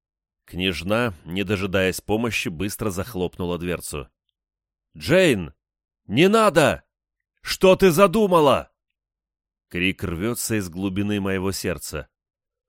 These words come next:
Но лимузин мчится как бешеный. Последнее, что я вижу, шофёр, неподвижный,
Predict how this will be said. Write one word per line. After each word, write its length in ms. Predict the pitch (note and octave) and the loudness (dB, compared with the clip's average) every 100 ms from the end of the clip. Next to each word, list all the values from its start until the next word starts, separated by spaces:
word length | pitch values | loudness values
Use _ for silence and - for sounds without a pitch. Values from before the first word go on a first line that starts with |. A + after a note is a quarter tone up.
| _ _ _ _ _ | _ _ _ _ _
Но 180 | D2+ E2 | -8 -4
лимузин 600 | F2 F2+ F#2+ G2 C#3 A#2+ | -4 -4 -4 -2 -4 -4
мчится 420 | G2 - A2+ - | -6 -8 -8 -8
как 220 | G#2 G2+ | -6 -6
бешеный. 640 | F2 G#2+ F#2 D#2 C#2+ C#2 - _ _ _ _ _ _ _ _ | -4 -6 -6 -8 -10 -12 -16 _ _ _ _ _ _ _ _
Последнее, 640 | D#2+ - F#2 G2+ F2 F#2 | -6 -4 0 0 0 -2
что 160 | E2 F2 | -2 -2
я 120 | F2 | -2
вижу, 480 | F#2+ B2 G#2 A#2 - _ _ _ _ | -2 -4 -2 -4 -4 _ _ _ _
шофёр, 640 | - - D2+ F#2 A#2 B2 G2 _ _ _ | -14 -6 -4 0 0 0 -6 _ _ _
неподвижный, 1000 | D#2+ E2 E2+ D#2 D#2+ B2+ G2 A2+ A2 F#2+ | -10 -6 -4 -4 -4 -4 -4 -2 -2 -4